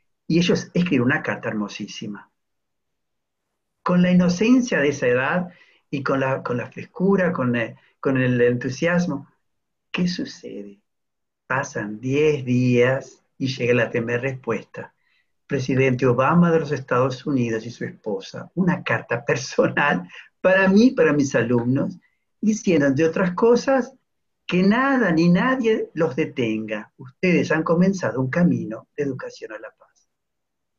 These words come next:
Imagínate. Yo me quedé. Pocos días más tarde, llega el secretario del embajador de España con una carta de los reyes de España.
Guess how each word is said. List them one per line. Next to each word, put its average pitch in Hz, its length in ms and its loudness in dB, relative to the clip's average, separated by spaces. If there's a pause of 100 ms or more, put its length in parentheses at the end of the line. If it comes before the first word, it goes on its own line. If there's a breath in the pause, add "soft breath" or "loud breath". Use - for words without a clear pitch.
(220)
Imagínate. 123 600 -20 (920)
Yo - 340 -8 (180)
me 110 160 -14
quedé. 110 440 -18 (400)
Pocos 254 320 4
días 170 220 2
más 135 280 -2
tarde, 190 460 2 (800)
llega 165 220 4
el 127 60 0
secretario 139 640 0
del 113 100 -4
embajador 113 560 -2
de 120 80 -2
España 147 480 -4
con 123 140 -6
una 131 260 -2
carta 117 340 -6
de 170 100 -4
los 143 160 -12
reyes - 280 -6
de - 60 -20
España. 107 520 -14